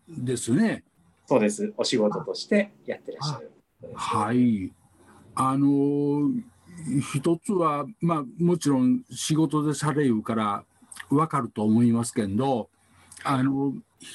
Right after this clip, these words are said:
Speaker 1: 人によって取り方違いますよね。
Speaker 2: うんうん。
Speaker 1: ので、まあ、ある、例えばAさんという人には、例えばAさんという方が、えー、脳卒中で、えー、体が不自由になって、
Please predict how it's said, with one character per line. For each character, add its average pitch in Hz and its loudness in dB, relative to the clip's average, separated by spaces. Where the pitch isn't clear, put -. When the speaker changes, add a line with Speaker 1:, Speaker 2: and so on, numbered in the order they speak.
Speaker 1:
人 247 0
に 240 8
よ 247 4
っ - -8
て 120 -2
取 156 0
り - -8
方 127 -4
違 135 -2
い 131 -2
ま 123 -2
す 120 -6
よ 98 -4
ね。 113 0
Speaker 2:
う 104 -14
ん 110 -10
う 175 2
ん。 170 0
Speaker 1:
の 175 0
で、 185 -4
ま 170 0
あ、 156 -2
あ 156 -2
る、 156 0
例 120 -2
え 160 2
ば 151 0
A 180 2
さ 131 -4
ん 120 -2
と 117 0
い 117 4
う - 2
人 107 0
に 135 4
は、 123 0
例 139 0
え 131 2
ば 127 0
A 143 2
さ 123 -2
ん 113 -2
と 123 0
い 123 6
う 117 2
方 120 -2
が、 120 -2
え 120 2
ー、 - 4
脳 131 4
卒 120 -2
中 120 2
で、 113 -2
え 123 -6
ー、 110 -6
体 123 -4
が 120 0
不 131 -2
自 120 2
由 120 4
に 107 4
な 104 0
っ - -14
て、 135 -2